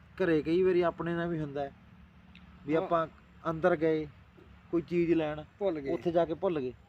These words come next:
Speaker 2: ਹੂੰ।
Speaker 1: ਵੀ ਕੀ ਲੈਣ ਆਏ ਸੀ, ਫਿਰ ਬੰਦਾ ਖੜ ਕੇ ਸੋਚਦਾ, ਫਿਰ ਯਾਦ ਆ ਗਿਆ, ਫਿਰ ਉਹ ਚੀਜ਼ ਚੱਕੀ। ਜਿਹੜੀ ਇਹ ਭੁੱਲਣ ਦੀ ਬਿਮਾਰੀ ਹੈ ਸੇਬ ਖਾਣ ਨਾਲ ਠੀਕ ਹੋ ਜਾਂਦੀ ਹੈ ਜੀ। ਪੇਟ ਦੇ ਕੀੜੇ ਆ ਜਿਹੜੇ, ਉਹ ਵੀ ਜਿਹੜੇ ਸੇਬ ਦੇ ਨਾਲ ਕੱਢੇ ਜਾ ਸਕਦੇ ਆ।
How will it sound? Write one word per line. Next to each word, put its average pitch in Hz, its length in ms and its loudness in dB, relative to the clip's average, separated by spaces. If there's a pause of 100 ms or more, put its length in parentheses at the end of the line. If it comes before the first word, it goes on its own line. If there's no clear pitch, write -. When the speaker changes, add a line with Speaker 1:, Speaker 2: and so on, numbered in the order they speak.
(120)
Speaker 2:
ਹੂੰ। 117 300 -16
Speaker 1:
ਵੀ 147 60 -8
ਕੀ 175 200 0
ਲੈਣ 151 220 0
ਆਏ 127 180 -2
ਸੀ, - 160 -10 (320)
ਫਿਰ 165 140 0
ਬੰਦਾ 170 240 2
ਖੜ 175 160 4
ਕੇ 180 140 -2
ਸੋਚਦਾ, 165 360 -2
ਫਿਰ 160 180 -2
ਯਾਦ 135 260 0
ਆ 139 120 0
ਗਿਆ, 143 140 -10 (300)
ਫਿਰ 160 100 0
ਉਹ 165 60 -2
ਚੀਜ਼ 156 200 -6
ਚੱਕੀ। 147 280 -10 (400)
ਜਿਹੜੀ 165 120 6
ਇਹ 202 40 6
ਭੁੱਲਣ 180 380 0
ਦੀ 170 260 0 (300)
ਬਿਮਾਰੀ 165 440 4
ਹੈ 185 100 2
ਸੇਬ 170 300 -2
ਖਾਣ 160 240 -4
ਨਾਲ 165 120 -4
ਠੀਕ 151 260 -2
ਹੋ 143 100 0
ਜਾਂਦੀ 110 300 -6
ਹੈ 98 60 -12
ਜੀ। - 140 -20 (1900)
ਪੇਟ 190 200 8
ਦੇ 196 180 6
ਕੀੜੇ 196 320 4
ਆ 196 40 4
ਜਿਹੜੇ, 196 260 4 (1000)
ਉਹ 190 160 8
ਵੀ 208 100 2
ਜਿਹੜੇ 196 240 2 (1080)
ਸੇਬ 175 240 8
ਦੇ 185 60 0
ਨਾਲ 180 140 4
ਕੱਢੇ 180 300 0
ਜਾ 175 160 4
ਸਕਦੇ 151 340 -4
ਆ। 170 60 -8